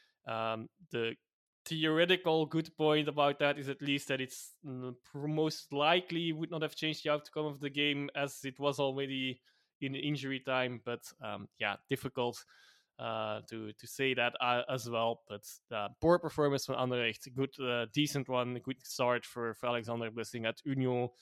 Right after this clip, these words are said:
uh, despite all the players they have lost. And, um, yeah, the, like I said, st-, uh, on Union side, I guess still a bit difficult to judge,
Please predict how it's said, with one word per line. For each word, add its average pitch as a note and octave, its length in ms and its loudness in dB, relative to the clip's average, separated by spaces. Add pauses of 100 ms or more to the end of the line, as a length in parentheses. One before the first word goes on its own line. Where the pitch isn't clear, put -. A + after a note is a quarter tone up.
(340)
uh, A2+ 240 -2
despite B2 640 -2
all B2 180 0
the B2 80 -6
players A#2+ 460 -2
they B2+ 160 2
have B2 260 2
lost. A2+ 480 -4 (100)
And, G#2+ 280 -4 (240)
um, G#2 300 -6 (180)
yeah, C3 280 4
the, C3 280 2 (500)
like D3 200 0
I D#3+ 40 2
said, C3 280 2 (160)
st-, - 440 -2 (180)
uh, D#3 100 8 (140)
on F3+ 140 8
Union F#3 200 6
side, E3 420 6
I D#3 60 2
guess D3+ 200 2
still D#3+ 340 2
a D3+ 40 6
bit D3 160 2
difficult E3 420 2
to D#3 60 2
judge, D3+ 340 4